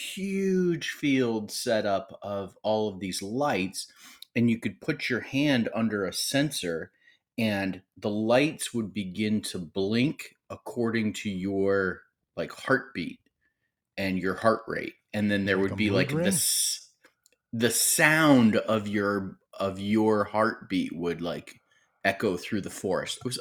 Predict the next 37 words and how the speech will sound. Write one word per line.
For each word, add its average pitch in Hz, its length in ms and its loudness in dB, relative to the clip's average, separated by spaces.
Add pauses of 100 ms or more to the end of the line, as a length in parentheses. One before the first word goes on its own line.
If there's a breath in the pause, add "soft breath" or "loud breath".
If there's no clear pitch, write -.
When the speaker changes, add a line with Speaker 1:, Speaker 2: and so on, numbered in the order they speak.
(140)
Speaker 1:
unbelievable. 92 640 2
So - 260 -2
that 110 180 6
was, - 240 -4 (420 loud breath)
that 123 180 10
was 101 160 4
amazing. 90 520 2
We 95 120 2
Speaker 2:
I - 20 -4
Speaker 1:
just, 87 220 -8
we 95 60 2
had 95 100 6
a - 20 -8
Speaker 2:
should - 40 -6
Speaker 1:
great 87 160 0
Speaker 2:
say. - 40 -8
Speaker 1:
time. 120 120 8
And 147 100 10
then, 190 260 8 (560)
and 127 120 4
then, 180 320 2
you 143 120 0
know, 175 80 0
we 170 80 -4
scheduled 147 420 -2
a 156 40 -4
dance 175 300 -6
class. - 460 -6 (600 loud breath)
Speaker 2:
Huh. - 80 -6
Speaker 1:
And 143 100 10
it 147 80 8
couldn't 190 220 6
be 185 120 8
a 156 40 8
date 131 300 4
night 113 440 2
because 98 840 -4